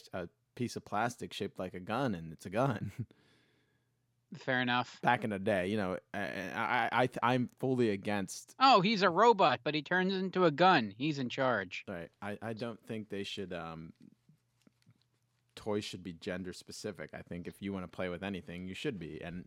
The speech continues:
Speaker 1: the shame,
Speaker 2: <coughs>
Speaker 1: the shame we felt, the guilt we felt from enjoying these toys back in the day, um, should not be.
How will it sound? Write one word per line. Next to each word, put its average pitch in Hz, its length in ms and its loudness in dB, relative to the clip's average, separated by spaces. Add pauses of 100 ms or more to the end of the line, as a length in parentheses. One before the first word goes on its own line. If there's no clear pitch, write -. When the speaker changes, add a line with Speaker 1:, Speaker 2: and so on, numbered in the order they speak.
(120)
Speaker 1:
the 98 80 -8
shame, 131 560 0
Speaker 2:
<coughs> 190 360 -10
Speaker 1:
the 135 80 -2
shame 120 440 2
we 113 120 0
felt, 120 440 4 (120)
the 104 140 -6
guilt 123 380 4
we 110 140 0
felt - 600 0
from 90 300 -6
enjoying 117 480 0
these 98 160 -8
toys 98 240 -6
back 85 260 -10
in 90 60 -12
the 87 80 -10
day, 85 380 -14 (640)
um, 76 500 -10 (1500)
should 92 220 -6
not 87 280 -6
be. 78 280 -10